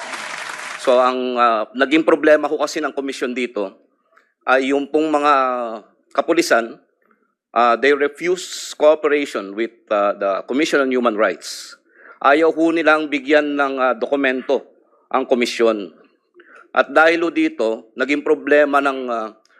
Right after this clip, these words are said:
komisyon ng pagkandak ng investigation, hindi ho namin matapos. And sa ngayon, <clears throat> because of, ah, this, um, ah, congressional inquiries,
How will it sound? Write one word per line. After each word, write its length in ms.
komisyon 400
ng 160
pagkandak 600
ng 100
investigation, 840
hindi 160
ho 160
namin 240
matapos. 800
And 240
sa 240
ngayon, 400
<clears throat> 580
because 300
of, 160
ah, 160
this, 400
um, 400
ah, 200
congressional 560
inquiries, 840